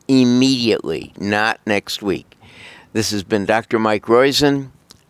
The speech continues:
for eleven fifteen A on You, the Owner's Manual radio podcast, brought to you by Life's First Naturals. Life's First Naturals,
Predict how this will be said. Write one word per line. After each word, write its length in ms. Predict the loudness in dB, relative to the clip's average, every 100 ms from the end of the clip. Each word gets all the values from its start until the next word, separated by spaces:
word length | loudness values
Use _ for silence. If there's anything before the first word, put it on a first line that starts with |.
| _ _
for 460 | _ 0 2 2 2 0
eleven 720 | 0 0 2 0 2 -2 -2
fifteen 680 | -4 -4 -4 -8 -6 -4 -6 -2
A 360 | 0 0 -2
on 200 | -4 -6
You, 240 | -2 -2 0
the 160 | -2
Owner's 360 | -2 -4 -8 -6
Manual 520 | -2 -2 -2 -4 -6 -10 -20 -20 -18
radio 400 | -2 0 2 2
podcast, 840 | 2 0 0 0 2 2 2 -4 -6 -16
brought 320 | 0 2 2 -4
to 100 | -2
you 140 | -2
by 180 | 0 0
Life's 360 | 2 2 0
First 380 | -2 -2 0 -2
Naturals. 600 | -2 -2 -2 0 2 0 -10 -20 -20 _
Life's 340 | 0 2 0 -4
First 400 | -2 -2 -2 -2
Naturals, 760 | -2 -2 0 2 4 0 -6